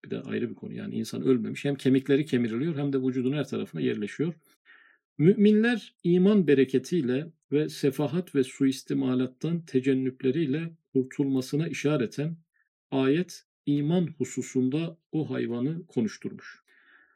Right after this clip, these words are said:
İman hususunda konuş, imanı hatırlatıyor. İbadetler değil bakın yani. Bu hayvan ayette imanla ilgili konuşuyor. Allah'ın ayetlerine iman etmiyorsunuz diyor.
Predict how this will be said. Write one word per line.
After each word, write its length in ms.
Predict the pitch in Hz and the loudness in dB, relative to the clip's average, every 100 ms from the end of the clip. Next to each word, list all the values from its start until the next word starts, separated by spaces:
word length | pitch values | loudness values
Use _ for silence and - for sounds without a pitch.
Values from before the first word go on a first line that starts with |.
| _ - | _ -2
İman 280 | 151 170 196 | 4 6 6
hususunda 480 | 139 131 - 117 110 | 2 -4 -2 -2 -2
konuş, 260 | 104 98 | -4 -4
imanı 340 | - 135 147 165 | 2 2 2 0
hatırlatıyor. 580 | 127 - - - - 131 | -2 -6 -6 -8 -4 -2
İbadetler 560 | 139 139 135 151 143 | 2 2 0 0 0
değil 180 | 143 110 | 2 0
bakın 220 | 95 - | -4 -8
yani. 220 | 101 101 - - - - | -10 -10 -14 -18 -20 -18
Bu 320 | 117 147 135 | -8 -6 -4
hayvan 360 | 120 120 120 165 | -4 -4 -2 -4
ayette 640 | 151 127 127 113 - 180 - - | -2 0 2 0 -4 -4 -4 0
imanla 460 | 131 135 165 147 | 2 2 2 0
ilgili 320 | 113 107 104 - | 0 -2 -4 -4
konuşuyor. 540 | 98 95 113 - - _ | -4 -6 -8 -12 -14 _
Allah'ın 400 | 139 131 131 165 | -4 -2 -2 -2
ayetlerine 580 | 139 127 123 127 127 151 | -2 0 0 0 0 0
iman 280 | 131 127 131 | 2 2 2
etmiyorsunuz 680 | 143 127 110 - 110 98 | 0 0 -2 -2 -4 -4
diyor. 220 | 101 95 | -2 -2